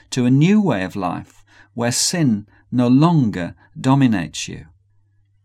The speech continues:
Paul uses the illustration of baptism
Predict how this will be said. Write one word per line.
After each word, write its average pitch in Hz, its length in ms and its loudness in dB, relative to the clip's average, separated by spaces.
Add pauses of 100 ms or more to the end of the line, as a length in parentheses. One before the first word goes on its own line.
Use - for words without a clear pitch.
Paul 110 240 -2
uses 110 380 -2
the 110 100 -2
illustration 113 640 -2
of 127 160 -4
baptism 135 680 -6